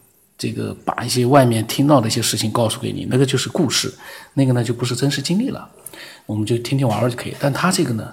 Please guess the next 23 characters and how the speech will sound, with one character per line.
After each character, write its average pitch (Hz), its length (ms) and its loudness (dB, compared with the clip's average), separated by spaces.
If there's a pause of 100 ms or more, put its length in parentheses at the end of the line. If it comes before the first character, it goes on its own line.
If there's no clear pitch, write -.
据 - 160 -8
说 113 160 -4
是 113 100 -6
可 - 220 -4
信 110 200 -2
度 110 140 -6
比 - 100 -16
较 - 160 -10
高。 - 380 -8 (1800)
这 139 120 0
个 123 80 4
事 123 160 2
情 - 180 -2
啊， - 280 -12
是 - 160 -4
十 - 160 2
五 104 100 -2
年 98 160 -4
前， - 300 -8 (800)
他 131 120 6
在 135 100 6
外 135 240 6
地 113 280 -2